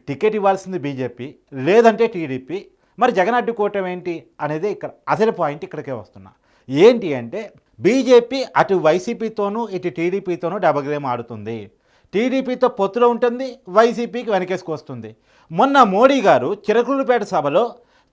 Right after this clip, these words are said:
చ-, ఫస్ట్ మీటింగ్, కూటమి పొత్తు కుదిరిన తర్వాత జరిగిన మొట్టమొదటి మీటింగ్లో చంద్రబాబు నాయుడిని సీఎం చేయమని చెప్పలేదు, చంద్రబాబు నాయుడు సీఎం ఉంటే రాష్ట్రం జరిగిపోతుందని చెప్పలేదు, జగన్ గట్టిగా ఒక మాట అనను లేదు, అంటే జగన్ తిట్టను లేదు,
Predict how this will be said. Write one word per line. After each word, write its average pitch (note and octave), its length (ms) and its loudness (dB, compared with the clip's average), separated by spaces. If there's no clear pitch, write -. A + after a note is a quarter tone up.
చ-, G#3 80 2
ఫస్ట్ G3 460 0
మీటింగ్, A3 340 -2
కూటమి G#3+ 360 0
పొత్తు F3+ 320 -2
కుదిరిన F#3 280 -2
తర్వాత E3+ 220 -2
జరిగిన F3 220 -4
మొట్టమొదటి F#3+ 640 -2
మీటింగ్లో C#3 600 -8
చంద్రబాబు B3+ 440 6
నాయుడిని B3+ 300 2
సీఎం A3 440 -2
చేయమని G#3 340 -2
చెప్పలేదు, A3 560 -4
చంద్రబాబు B3 380 2
నాయుడు A#3+ 240 0
సీఎం A3+ 360 -2
ఉంటే A3 400 -2
రాష్ట్రం G3 440 0
జరిగిపోతుందని G3 540 0
చెప్పలేదు, G3+ 400 -4
జగన్ D#3+ 320 -2
గట్టిగా E3+ 320 -4
ఒక C#3+ 140 -6
మాట A#2+ 340 -4
అనను C#3+ 360 -2
లేదు, B2+ 300 -6
అంటే F3 160 2
జగన్ E3 300 0
తిట్టను F#3 360 -4
లేదు, A3+ 240 4